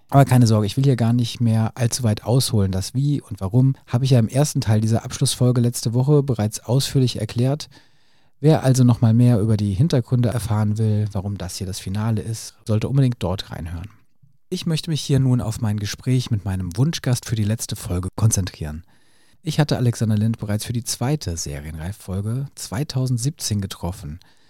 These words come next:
Da ist er gerade als Autor der kleinen Kammerspielserie Culpa für Thirteenth Street in Erscheinung getreten, hatte aber vor allem vorher einige Jahre als Storyliner für Gute Zeiten, schlechte Zeiten gearbeitet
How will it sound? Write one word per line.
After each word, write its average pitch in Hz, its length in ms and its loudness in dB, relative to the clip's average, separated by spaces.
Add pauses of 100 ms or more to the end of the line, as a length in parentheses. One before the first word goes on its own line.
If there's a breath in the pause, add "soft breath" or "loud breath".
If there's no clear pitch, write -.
(500 soft breath)
Da 135 160 0
ist 127 200 -4
er 120 100 0
gerade 107 420 -4
als - 320 -8
Autor 127 340 2
der 107 140 0
kleinen 107 420 -2
Kammerspielserie 110 1000 -2
Culpa 143 540 0
für 98 260 -4
Thirteenth 135 540 0
Street - 520 -6
in 95 540 -6 (100)
Erscheinung 104 440 -2
getreten, 117 560 -4 (600 loud breath)
hatte - 260 -2
aber 127 220 2
vor - 200 -8
allem 120 360 2
vorher 135 420 2
einige 135 320 0
Jahre 107 380 -2
als 110 180 -8
Storyliner 113 640 0
für 107 160 -4
Gute - 260 -10
Zeiten, - 320 -6
schlechte 120 360 -4
Zeiten 135 320 -2
gearbeitet 127 640 -2